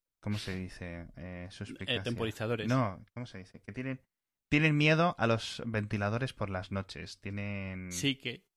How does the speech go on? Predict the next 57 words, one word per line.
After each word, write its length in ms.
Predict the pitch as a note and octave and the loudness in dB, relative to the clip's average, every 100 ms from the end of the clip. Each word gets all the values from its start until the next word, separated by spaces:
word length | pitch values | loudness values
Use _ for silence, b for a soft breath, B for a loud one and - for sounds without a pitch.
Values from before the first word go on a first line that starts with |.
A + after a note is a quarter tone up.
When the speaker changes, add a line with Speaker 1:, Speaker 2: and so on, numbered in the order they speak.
| _ _ | _ _
Speaker 2:
que, 180 | B2 - | -6 -4
que 120 | B2 | -6
sienten 360 | - A#2 C3+ C3 | -4 -2 -2 -2
que 120 | C3 | 0
les, 340 | A2+ G#2+ - | 0 0 -4
que 140 | - G#2 | -8 -6
les, 380 | G2+ F#2 - G2+ | -4 -6 -10 -6
eh, 320 | G2+ G2 - | -4 -4 -6
que 100 | G#2+ | -8
les 120 | G2 | -4
roban 180 | A#2 B2 | -2 0
el 100 | A2+ | 0
oxígeno, 460 | G2+ A2+ - G2+ F#2 _ _ G2+ | -2 -8 -8 -12 -12 _ _ -16
le-, 140 | G2 | -12
que 120 | - | -8
les 140 | G2+ G#2 | -6 -4
van 100 | A2+ | -4
a 40 | |
asfixiar 440 | - G2+ - G2 | -6 -12 -6 -6
si 140 | - - | -6 -10
están 160 | G2+ | -8
encendidos 640 | G2 - F2+ F#2 F#2 F#2 - - | -10 -10 -12 -12 -14 -18 -20 -10
toda 140 | F#2 | -10
la 100 | F2+ | -8
noche 300 | F2+ F2 - | -12 -12 -10
y 100 | G#2 | -4
ellos 140 | G#2 G2 | -4 -2
están 180 | G#2+ | -6
dormidos. 400 | G2+ F#2+ F#2 F#2 | -6 -8 -10 -8
Speaker 1:
Sí, 80 | G2 | -6
es 240 | F#2+ - - | -6 -6 -2
muy 160 | G#2+ | -2
curioso, 460 | - G2+ G2+ - F2+ | 0 -2 -2 -4 -10
tío, 160 | G2 | -8
el 60 | F2+ | -8
Speaker 2:
Sí. 60 | F#2 | -6
Speaker 1:
tema 200 | F#2 F2 | -6 -8
ese 140 | - | -10
cultural. 320 | - F2 - E2+ | -12 -12 -10 -2
Speaker 2:
Sí, 120 | D3+ | 2
pero 240 | D#3 C3 | 2 2
que 100 | - | 2
además 380 | A#2+ A#2 A2+ B2+ | 0 2 2 2
Speaker 1:
También 180 | G2 G#2+ | 4 4
tienen 200 | A2+ G#2 | 4 4
miedo 180 | G2+ G2 | 4 2
a 20 | |
los 140 | F#2 G2 | 0 -2
negros, 420 | G2 F2+ F2 - | -4 -4 -6 -10
o 20 | |
sea 140 | A2 - | -6 -4
que 120 | - | -4
Speaker 2:
<laughs> 840 | - - G4+ G4 F#4 C5+ B4 - | -4 0 0 -2 -4 -6 -6 -8
Speaker 1:
los 60 | - | -6
coreanos 400 | G2+ F#2+ G#2 G2+ | 0 2 2 2
son 160 | - F#2 | 0 -2
así. 280 | E2+ - | -6 -6